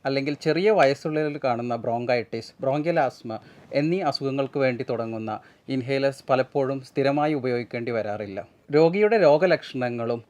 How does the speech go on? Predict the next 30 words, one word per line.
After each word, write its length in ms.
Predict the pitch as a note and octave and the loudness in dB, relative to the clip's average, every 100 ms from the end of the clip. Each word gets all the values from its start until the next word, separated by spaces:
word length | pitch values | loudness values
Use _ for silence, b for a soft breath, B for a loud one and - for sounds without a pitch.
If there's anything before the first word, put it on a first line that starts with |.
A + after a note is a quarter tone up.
| _ | _
ആ, 100 | C3+ | -4
ലങ് 280 | A#2+ B2+ F#3 F3+ | 0 2 2 0
കപ്പാസിറ്റി 500 | D#3+ C3+ C3+ C3+ C#3 | 2 4 2 -2 -4
ടെസ്റ്റ് 300 | B2+ A2+ - | -2 -4 -4
അഥവാ 240 | B2 B2+ B2+ | -2 0 2
പൾമണറി 380 | C#3 D3 F3 F#3 | 0 0 -2 0
ഫങ്ഷൻ 440 | D#3 C3 - B2+ | -2 -2 -4 -4
ടെസ്റ്റ് 200 | B2+ - - | -6 -6 -8
എന്നീ 300 | A#2+ A#2+ B2+ - - | -8 -6 -8 -12 -8
ടെസ്റ്റുകൾ 360 | B2+ - D3 C#3+ | -6 -4 -4 -2
നോക്കിയതിന് 520 | C3 A#2 - B2+ B2 | -2 -6 -6 -6 -6
ശേഷം 440 | A#2 G#2 G2 G#2+ G#2+ B B - | -6 -8 -8 -10 -12 B B -2
ഒരു 140 | E3 | 2
നിശ്ചിത 460 | F#3+ F3+ - A3 A3+ | 2 2 0 0 2
കാലത്തേക്ക് 600 | G#3+ C#3+ C3+ - C3+ D3 | 4 4 4 0 -4 -2
ഇൻഹേലർ 440 | B2+ A2+ B2+ C3 | -4 -2 -2 0
ഉപയോഗിച്ച് 560 | C#3 A#2+ A#2 A2+ A#2 - | -2 -4 -4 -4 -8 -8
അത് 240 | A2+ B2 | -6 -4
കുറച്ച് 340 | C#3 C3 B2+ E3+ | -2 -4 -4 -6
കൊണ്ടുവന്ന് 440 | D3 A#2+ A#2 A#2+ B2 - B B - | -6 -4 -4 -4 -8 -12 B B -2
ഭൂരിഭാഗം 540 | C#3+ F3+ G3 G3+ G#3 | 2 4 6 6 6
ആളുകളിലും 560 | D#3+ C3 C3 B2+ C3+ C3 | 4 2 0 -4 -6 -6
ഇൻഹേലർ 420 | B2 A#2 B2 B2+ | -6 -4 -2 -2
നിർത്താൻ 420 | C3 A#2+ - A#2+ | -4 -6 -4 -4
സാധിക്കാറുണ്ട്. 680 | B2 A2+ G#2+ G#2+ G#2+ F#2+ F2 - B B B - | -2 -4 -2 -6 -6 -6 -12 -16 B B B 0
വളരെ 300 | C#3+ D#3+ G#3+ | 6 8 8
ചെറിയൊരു 460 | C4+ A3 F#3+ G#3+ G#3+ | 4 2 2 2 2
ശതമാനം 540 | - E3+ D3+ D#3 D#3+ | 2 2 4 2 4
ആളുകളിൽ 380 | C#3+ B2+ C3 C#3+ | 2 2 0 -2
മാത്രമേ 520 | C3+ A2 - A2 A#2 | -2 -4 -4 -6 -8